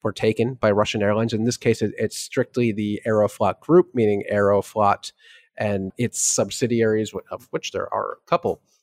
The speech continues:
I think. So just seventeen aircraft, which scratches the surface of the probably tens of billions of dollars owed for hundreds of aircraft that are still out there in Russia. But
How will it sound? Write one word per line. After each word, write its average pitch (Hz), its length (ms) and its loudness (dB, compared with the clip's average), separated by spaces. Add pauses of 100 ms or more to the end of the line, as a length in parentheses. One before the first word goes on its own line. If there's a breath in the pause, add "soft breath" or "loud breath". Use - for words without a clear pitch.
(100)
I 95 100 -2
think. 87 260 -10
So - 200 -10
just - 200 2
seventeen 160 420 2
aircraft, 107 580 2 (320 loud breath)
which - 220 -2
scratches 165 420 2
the 123 80 -4
surface 110 560 -4
of 107 260 -6
the 107 120 -10
probably 156 400 0
tens 147 460 -2
of 117 320 -8
billions 123 580 4
of 110 200 -6
dollars 101 460 0 (200)
owed 101 360 2
for 92 140 -4
hundreds 131 540 0 (120)
of 101 100 -4
aircraft 87 560 -2 (360 soft breath)
that 92 280 -4
are 98 180 -6
still - 380 -2
out 98 220 -2
there 87 240 -2
in 95 200 -10
Russia. 95 500 -4 (480 soft breath)
But - 160 0